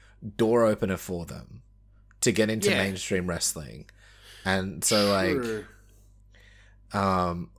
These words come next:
Speaker 1: I think he was a lot of people's favorite wrestlers. I think he was a lot of the reason that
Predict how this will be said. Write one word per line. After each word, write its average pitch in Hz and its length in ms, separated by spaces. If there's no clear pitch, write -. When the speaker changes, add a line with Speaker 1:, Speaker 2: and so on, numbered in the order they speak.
Speaker 1:
I 110 100
think 123 260
he 135 100
was 113 180
a 104 60
lot 107 180
of 110 80
people's 104 380
favorite 104 280
wrestlers. 113 640
I 90 60
think 104 260
he 98 160
was 98 160
a 101 60
lot 107 180
of 107 60
the 98 100
reason 101 380
that 67 140